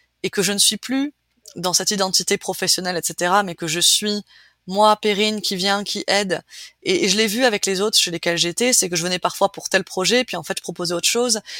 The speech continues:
Et puis, « Et tu ferais pas ci, et tu ferais pas ça ? » Je, « Ah, pourquoi pas ? » Et en fait, en étant pleinement moi,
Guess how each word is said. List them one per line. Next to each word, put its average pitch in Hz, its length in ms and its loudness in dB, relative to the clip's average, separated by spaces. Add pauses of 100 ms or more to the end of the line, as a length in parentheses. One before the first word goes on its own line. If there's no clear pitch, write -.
(260)
Et 196 120 0
puis, « 208 280 -2
Et 214 80 2
tu - 160 -2
ferais 220 160 0
pas 220 140 -2
ci, 269 200 2
et 262 60 -2
tu - 140 -4
ferais 208 140 -4
pas 202 180 0
ça ? » 254 280 4
Je, « - 80 -6
Ah, 359 160 6
pourquoi - 340 -2
pas ? » 233 200 4
Et 196 80 -6
en 196 80 -6
fait, 285 180 0
en 214 80 -4
étant 208 360 -2 (160)
pleinement 240 500 0
moi, 165 280 -6